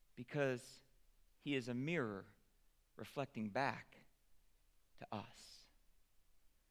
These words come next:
I know I've shared this, uh, with you before. When we come to the scriptures and we meet these different characters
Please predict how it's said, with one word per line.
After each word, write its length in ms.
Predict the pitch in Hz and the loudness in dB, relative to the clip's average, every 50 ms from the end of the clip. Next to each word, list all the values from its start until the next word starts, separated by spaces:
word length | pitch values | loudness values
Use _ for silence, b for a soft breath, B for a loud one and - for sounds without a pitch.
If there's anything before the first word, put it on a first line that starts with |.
| _ _ _ _ - - - | _ _ _ _ -20 -6 -2
I 80 | - 131 | 2 6
know 120 | 147 165 | 8 8
I've 120 | 165 151 - | 8 8 8
shared 320 | - - 175 170 165 147 | 8 10 12 12 12 10
this, 360 | 151 151 143 - - - - - | 8 6 6 4 0 -8 2 6
uh, 220 | 120 120 117 113 113 | 10 10 10 10 8
with 220 | 139 156 - - | 6 2 2 2
you 80 | 143 135 | 0 0
before. 580 | 117 120 - - 143 139 143 151 160 185 180 B B B B B B B B | 0 -2 -2 2 4 8 10 10 10 10 8 B B B B B B B B
When 160 | 131 135 143 | -2 2 2
we 80 | 151 151 | 2 2
come 240 | - - 196 190 190 | 6 8 6 6 6
to 80 | 180 | 4
the 80 | 156 160 | 0 -2
scriptures 560 | - - - 190 185 - - 208 190 180 147 | -4 2 2 2 2 4 2 2 2 2 4
and 140 | 160 147 143 | 2 2 4
we 100 | 143 139 | 2 2
meet 320 | 143 147 165 185 196 190 b b b b b b | 2 4 4 2 2 0 b b b b b b
these 260 | 127 151 170 170 156 | 0 2 2 2 2
different 380 | 127 - 185 175 - 165 151 - | 6 6 6 6 6 2 0 0
characters 880 | - - 190 185 208 214 - - - 151 131 127 135 160 165 - - - | 4 8 10 10 10 10 8 4 4 6 6 6 6 2 0 -4 -10 -14